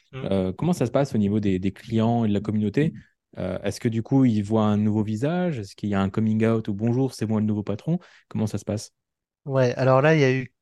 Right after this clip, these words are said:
Speaker 1: quelques erreurs. Euh, je pense que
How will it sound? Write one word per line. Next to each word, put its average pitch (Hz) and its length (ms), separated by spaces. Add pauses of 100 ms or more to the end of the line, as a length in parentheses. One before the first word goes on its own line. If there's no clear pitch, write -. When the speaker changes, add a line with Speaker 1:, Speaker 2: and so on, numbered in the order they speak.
(100)
Speaker 1:
quelques 139 840
erreurs. 135 440 (400)
Euh, 110 640 (1400)
je - 120
pense 147 220
que 113 540